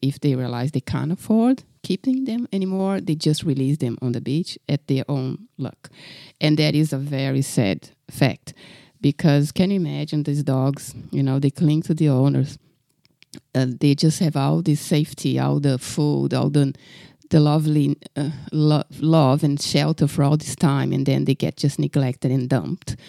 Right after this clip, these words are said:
on a beach at their own luck. And, um, yeah, so sometimes what happens is, uh,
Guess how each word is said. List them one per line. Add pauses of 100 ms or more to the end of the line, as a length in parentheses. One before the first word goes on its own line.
(280)
on
a
beach (360)
at
their
own
luck. (500)
And,
um,
yeah,
so
sometimes
what
happens
is,
uh,